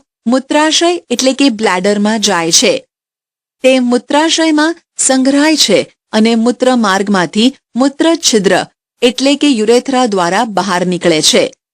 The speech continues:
મૂત્રપિંડ, મૂત્રવાહિની, મૂત્રાશય અને મૂત્રમાર્ગ ઉત્સર્જન તંત્રની રચના કરે છે. એક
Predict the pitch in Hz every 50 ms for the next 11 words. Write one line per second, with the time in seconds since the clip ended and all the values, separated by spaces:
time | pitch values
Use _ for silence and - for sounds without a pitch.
0 | _ _ _ _ _ _ - 214 226 226 220 - 208 196 185 185 _ 226 233 262
1 | 277 277 285 _ _ _ _ 233 262 294 294 - 320 320 311 254 208 190 190 220
2 | 240 277 269 220 185 147 - _ _ _ _ - 196 202 196 190 - 190 185 170
3 | 170 - - 226 240 294 302 - _ _ _ - 254 262 277 269 285 302 302 -
4 | 330 330 330 294 226 202 - 151 170 - 233 254 - _ _ _ _ - 277 277
5 | - - 311 311 294 269 320 339 349 330 - 214 202 185 208 196 190 185 208 247
6 | 254 226 180 180 - 202 185 170 175 - 190 175 165 160 156 - 180 185 151 -
7 | - _ _ _ _ _ _ _ _ _ _ _ _ _ _ _ - 330 339